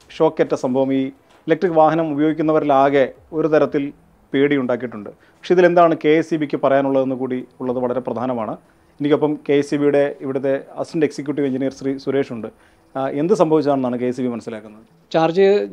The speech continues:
Speaker 2: ചെയ്തുകൊണ്ടിരിക്കുന്നിടക്ക് സപ്ലൈ പോവുകയും വാഹനത്തിൽ നിന്നിറങ്ങി, ആ,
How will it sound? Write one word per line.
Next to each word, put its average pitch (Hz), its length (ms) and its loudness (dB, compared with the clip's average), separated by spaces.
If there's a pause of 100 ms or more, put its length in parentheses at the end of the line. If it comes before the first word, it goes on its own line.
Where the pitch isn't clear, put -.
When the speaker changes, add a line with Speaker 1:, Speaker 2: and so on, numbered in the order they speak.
Speaker 2:
ചെയ്തുകൊണ്ടിരിക്കുന്നിടക്ക് 180 840 0
സപ്ലൈ 165 300 -2
പോവുകയും 165 400 -2
വാഹനത്തിൽ 151 440 -4
നിന്നിറങ്ങി, 160 460 -6 (220)
ആ, 147 320 -10